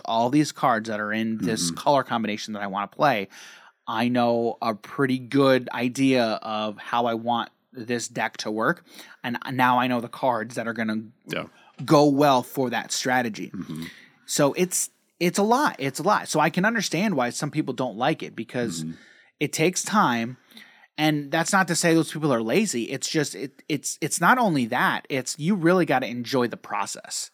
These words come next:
Speaker 2: Mm-hmm.
Speaker 1: because it is a process. Um, and, like, that term, "enjoy the process," that's been thrown around a lot,
Speaker 2: <laughs>
Speaker 1: um, with,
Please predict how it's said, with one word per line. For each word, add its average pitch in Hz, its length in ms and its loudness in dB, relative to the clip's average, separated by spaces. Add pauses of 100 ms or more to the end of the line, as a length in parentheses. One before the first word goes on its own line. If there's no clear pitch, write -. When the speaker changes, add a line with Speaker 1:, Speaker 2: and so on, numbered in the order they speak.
Speaker 2:
Mm-hmm. 95 520 -6
Speaker 1:
because 139 260 2
it 151 80 4
is 170 140 6
a 160 40 -4
process. - 680 -2 (260)
Um, 117 360 0 (120)
and, 135 220 0
like, 139 160 2
that 151 240 2
term, 143 260 0
"enjoy 135 260 2
the 131 60 -2
process," 127 800 0 (960)
that's 147 220 2
been 180 180 2
thrown 156 220 4
around 143 200 4
a 120 60 -2
lot, 107 380 0 (140)
Speaker 2:
<laughs> - 120 -18
Speaker 1:
um, 107 420 -6 (400)
with, 135 300 0